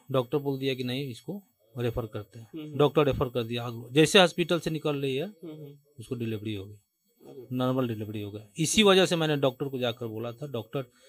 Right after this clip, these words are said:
Speaker 1: डिसिप्लिन में भी नहीं था, उसने चेयर तक नहीं छोड़ा,
Speaker 2: हम्म, हम्म।
Speaker 1: तो मैं अपना आपा खो दिया। स्वाभाविक है, खोना है मुझे आपको।
Speaker 2: बिल्कुल। इतना दिन विधायक बनने के बाद एक काम बता दीजिए आप किए हैं अभी, अभी तक कार्यकाल में।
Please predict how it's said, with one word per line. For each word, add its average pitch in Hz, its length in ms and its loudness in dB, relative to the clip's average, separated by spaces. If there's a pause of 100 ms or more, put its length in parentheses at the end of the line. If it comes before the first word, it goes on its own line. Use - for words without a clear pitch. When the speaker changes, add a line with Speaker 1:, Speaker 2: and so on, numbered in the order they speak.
(520)
Speaker 1:
डिसिप्लिन 127 380 -2
में 147 140 2
भी 143 100 4
नहीं 131 180 4
था, 143 460 -8
उसने 127 200 -6
चेयर 131 240 0
तक 135 240 -6
नहीं 127 140 -4
छोड़ा, 123 240 -6
Speaker 2:
हम्म, 151 340 -14
हम्म। 135 120 -18
Speaker 1:
तो 120 120 -12
मैं 131 180 -6
अपना 117 240 -6
आपा 107 200 -10
खो 131 220 -8
दिया। 143 200 -14 (440)
स्वाभाविक 123 460 -4
है, 135 60 -6
खोना 127 320 -8
है 117 100 -10
मुझे 113 180 -8
आपको। 123 200 -14
Speaker 2:
बिल्कुल। 151 540 -18 (720)
इतना 190 240 4
दिन 196 120 6
विधायक 170 280 8
बनने 160 200 6
के 156 80 6
बाद 160 160 8 (100)
एक 196 180 4
काम 156 160 6
बता 147 140 8
दीजिए 131 140 4
आप 123 140 4
किए 127 200 2
हैं 120 160 -4
अभी, 131 260 4
अभी 147 140 4
तक 127 160 4
कार्यकाल 120 380 2
में। 123 140 -10